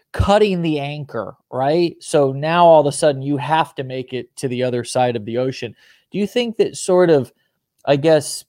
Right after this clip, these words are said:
eliminating your backup plan did something to you mentally and,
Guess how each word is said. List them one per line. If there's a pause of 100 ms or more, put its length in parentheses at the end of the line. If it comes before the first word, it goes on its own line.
(120)
eliminating
your
backup
plan
did
something
to
you
mentally
and,